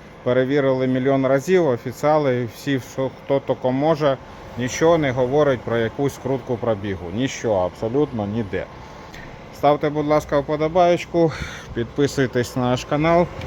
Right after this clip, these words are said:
<clears throat> Ми знаходимось в місті Бориспіль, займаємось промивкою виключно систем охолодження автомобілів, будь-яких, е, і не тільки електричних, не, і звичайних автомобілів. У нас їх набагато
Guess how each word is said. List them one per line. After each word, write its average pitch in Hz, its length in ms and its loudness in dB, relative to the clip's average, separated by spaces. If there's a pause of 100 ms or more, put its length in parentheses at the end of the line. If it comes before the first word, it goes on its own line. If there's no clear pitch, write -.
(380)
<clears throat> 120 280 4
Ми 123 120 2
знаходимось 127 800 2
в - 20 -2
місті 127 320 -2
Бориспіль, 156 600 2 (640)
займаємось 147 840 4
промивкою 131 640 2
виключно 127 600 0
систем 131 520 0
охолодження 120 720 0
автомобілів, 101 800 0 (120)
будь-яких, 139 680 2 (840)
е, 107 360 2
і 135 120 0
не 123 180 0
тільки 139 340 -2
електричних, 139 760 -2
не, 113 140 -4 (360)
і 113 160 -4 (520)
звичайних 160 640 0
автомобілів. 135 760 -2 (100)
У 120 40 -6
нас 123 200 -2
їх 120 140 -2
набагато 123 540 0